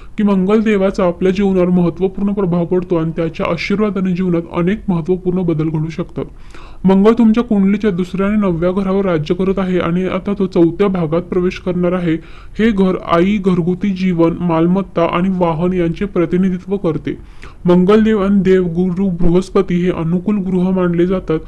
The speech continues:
मंगल महाराजांसाठी तिसरे घर शुभ मानले जाते. या दरम्यान स्थानिक रहिवाशांना त्यांच्या कुटुंबाकडून पूर्ण पाठिंबा आणि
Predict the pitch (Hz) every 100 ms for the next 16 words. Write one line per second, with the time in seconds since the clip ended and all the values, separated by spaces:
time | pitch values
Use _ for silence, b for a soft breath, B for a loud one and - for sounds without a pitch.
0 | B B B 185 190 196 226 220 180 180
1 | 190 214 214 214 190 180 196 - 202 214
2 | 214 214 214 190 202 196 196 202 196 165
3 | 175 170 185 190 175 175 - 175 160 180
4 | 190 180 196 196 214 196 170 165 160 170
5 | 175 160 180 190 196 185 175 - 202 214
6 | 214 190 165 - 175 175 180